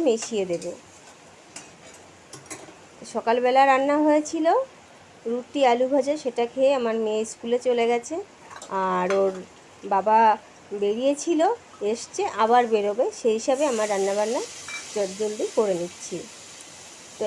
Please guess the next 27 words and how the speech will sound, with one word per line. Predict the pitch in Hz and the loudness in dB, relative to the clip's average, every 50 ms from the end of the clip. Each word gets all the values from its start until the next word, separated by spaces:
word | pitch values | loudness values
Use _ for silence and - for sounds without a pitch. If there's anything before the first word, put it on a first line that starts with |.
| 208 214 | -2 0
এবার | 214 240 262 269 254 | 2 2 2 2 2
আমি | 233 240 233 220 | 2 2 2 0
এখানে | 220 262 233 220 220 233 | 0 -2 -4 -4 -2 0
কিন্তু | 240 233 233 233 311 269 233 226 | 0 0 0 0 0 2 2 0
একদমই | 226 226 - 277 285 311 349 381 370 - | -2 -2 0 2 2 4 2 0 0 2
কম | 254 247 254 285 302 277 | 2 2 2 2 0 -2
হালকা | 262 254 226 226 - 277 285 269 | -2 -4 -4 0 2 2 2 2
নাড়াচাড়া | 233 214 220 226 254 240 247 254 254 - | 2 2 2 2 0 0 0 0 0 0
করে | 240 247 294 349 302 226 | 2 2 4 2 2 2
আমি | 220 233 220 220 | 2 0 0 -2
এখানে, | - 262 233 247 294 381 392 - - - - - - - - - - - | -2 -4 -2 -2 -2 -4 -6 -10 -20 -20 -20 -20 -20 -20 -20 -20 -10 -6
উম, | 190 190 190 196 196 185 208 | -2 -2 0 0 -2 0 2
জলটা | 214 226 226 226 226 254 240 | 2 2 2 2 2 2 2
অ্যাড | 220 220 - - - | 2 2 -2 -2 0
করে | 240 233 240 233 254 | 2 2 2 0 0
দিলাম। | 254 285 302 269 233 208 | 0 0 2 2 2 0
আর | 208 202 208 | 2 0 0
আমি | 233 254 233 - | 0 0 -2 -2
ঝোলটা | - 220 202 202 208 262 262 233 | -4 -4 -4 -4 -2 -4 -2 0
যেহেতু | 233 233 254 247 - 294 262 | 2 2 2 2 0 0 0
একদম | 226 220 220 240 262 277 - | 0 0 -2 -2 -2 0 0
পাতলা | 214 185 190 - 220 226 240 233 | 0 0 0 0 -2 -4 -2 0
ঝোল | 247 254 247 240 - 233 | 0 -2 -2 -2 -2 -4
করব, | 214 202 196 233 294 453 - - - - - - - - - - - | -4 -4 -4 -8 -8 -10 -10 -14 -20 -20 -20 -20 -20 -20 -20 -20 -12
সেসব | - 233 233 277 277 262 233 | -10 -6 -4 -2 0 0 0
একটু | 233 - - 285 277 262 | -2 -2 -4 -4 0 2
ঝোলের | 262 226 220 226 233 | 2 2 2 0 -4